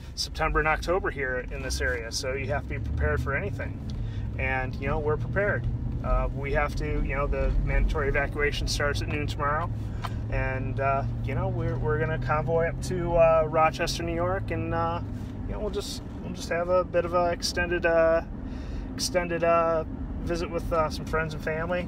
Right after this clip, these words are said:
You know, obviously I still have work I need to do. Uh, you know, get to also maybe participate a little bit in our, uh, final weekend with, uh,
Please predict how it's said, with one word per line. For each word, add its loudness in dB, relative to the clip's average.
You -4
know, 0
obviously 0
I 2
still -2
have 0
work 0
I 2
need -2
to -4
do. 0
Uh, 0
you -6
know, -4
get -6
to 0
also 0
maybe -4
participate 0
a -2
little 4
bit 0
in -4
our, 2
uh, 0
final 4
weekend -2
with, -2
uh, 2